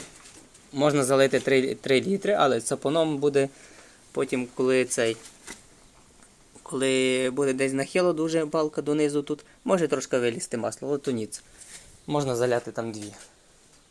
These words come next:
Так само не забувати в топленому насосі, міняти масло, бо він то окремо все змазує. Ну,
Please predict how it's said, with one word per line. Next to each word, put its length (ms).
Так 140
само 260
не 100
забувати 440
в 40
топленому 480
насосі, 520
міняти 340
масло, 320
бо 140
він 80
то 180
окремо 540
все 220
змазує. 540
Ну, 340